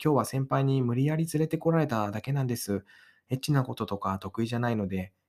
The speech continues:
今日はお話しするだけでもいいですか？」って言ったらですね、「そんなこと言われたの初めて。もちろんいいよ」と返事をもらいまして、普通のお客さんに話さないようなことっていうのをたくさん話してくれたんですね。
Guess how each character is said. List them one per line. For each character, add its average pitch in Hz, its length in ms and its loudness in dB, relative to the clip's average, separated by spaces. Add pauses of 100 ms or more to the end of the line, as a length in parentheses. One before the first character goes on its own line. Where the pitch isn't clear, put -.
(100)
今 104 120 0
日 - 20 0
は 92 240 0
お 107 60 -6
話 104 280 -2
し - 40 -6
す 139 80 2
る 139 80 6
だ 139 80 2
け 156 100 -2
で 160 80 2
も 135 200 4
い 156 80 4
い - 20 4
で 170 100 2
す 165 80 -2
か？」 147 360 -2 (100)
っ - 20 -10
て 110 100 8
言 - 140 2
っ - 20 -20
た 87 140 2
ら 80 60 -2
で 73 100 -8
す - 80 -14
ね、 80 220 -10 (480)
「そ - 240 -2
ん 180 160 4
な 175 80 2
こ 170 100 4
と 156 160 0
言 98 140 -4
わ 110 80 0
れ 107 60 -2
た 104 100 0
の - 100 -4
初 107 260 -2
め 104 120 4
て。 - 180 -6
も 98 160 -4
ち - 180 4
ろ 208 160 10
ん - 60 4
い 143 240 6
い 113 40 4
よ」 127 120 6
と - 220 -4 (400)
返 120 240 0
事 117 120 2
を 90 100 2
も 90 120 -2
ら 101 100 4
い 101 60 2
ま 98 120 0
し - 80 -8
て、 76 280 -8 (260)
普 - 120 -18
通 160 140 6
の 156 100 8
お 147 40 4
客 147 200 -2
さ 143 120 4
ん 143 40 6
に 135 80 2
話 156 320 2
さ 185 80 4
な 180 80 6
い 151 40 6
よ 117 120 4
う - 20 2
な 104 80 2
こ 107 140 -4
と 120 120 2
っ 117 60 -8
て 95 80 -4
い 90 40 0
う - 20 -6
の 90 100 -6
を 95 60 -6
た - 160 -12
く - 100 -14
さ 147 140 -2
ん 156 100 2
話 156 260 4
し - 40 -4
て - 80 -2
く 98 80 -2
れ 87 80 0
た 85 140 -2
ん - 120 -10
で - 80 -14
す - 80 -14
ね。 87 220 -8